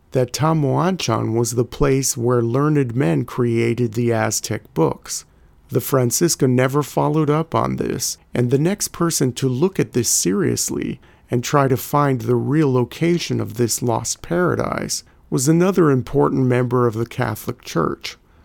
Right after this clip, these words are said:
While serving as Bishop of Cuernavaca, Morelos, Francisco Plancarte y Navarrete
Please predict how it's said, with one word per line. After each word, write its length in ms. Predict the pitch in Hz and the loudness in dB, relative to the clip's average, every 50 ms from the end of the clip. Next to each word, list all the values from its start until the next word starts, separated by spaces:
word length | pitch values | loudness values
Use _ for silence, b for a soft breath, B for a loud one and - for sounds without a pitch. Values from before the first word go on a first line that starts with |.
| b b b b | b b b b
While 180 | - 131 127 123 | 0 0 2 2
serving 520 | - - - 170 170 147 151 151 143 131 | 2 2 2 2 2 2 2 2 4 2
as 160 | 127 117 107 | 2 0 -2
Bishop 540 | 110 113 110 139 147 143 - - 131 113 107 | -4 -2 0 2 2 2 0 0 -2 0 0
of 180 | 117 104 - - | -2 -4 -4 -4
Cuernavaca, 800 | - 139 131 113 113 110 107 104 110 120 127 139 131 - - 113 | 0 0 2 2 2 0 0 0 0 0 0 0 0 -2 -2 -2
Morelos, 920 | 107 104 104 104 98 107 113 127 147 175 165 127 - - - - - - b b b b b b | 0 0 0 0 -2 -2 0 0 2 2 2 0 -2 -4 -6 -8 -8 -10 b b b b b b
Francisco 680 | - - 139 131 123 120 - 175 180 - - - 127 123 | -6 -2 0 0 0 2 0 0 0 0 0 0 -2 0
Plancarte 800 | - - 127 117 110 107 - 123 139 147 143 - - 147 139 135 | 0 0 0 0 0 -2 -2 -2 -2 -2 -2 -2 0 0 0 2
y 60 | 135 | 2
Navarrete 1040 | 131 123 120 117 117 107 117 107 104 107 131 156 170 165 - - 107 98 - - 117 | 2 2 2 2 0 0 -2 -2 -2 -2 -2 -2 -2 -2 -4 -6 -6 -6 -6 -6 -8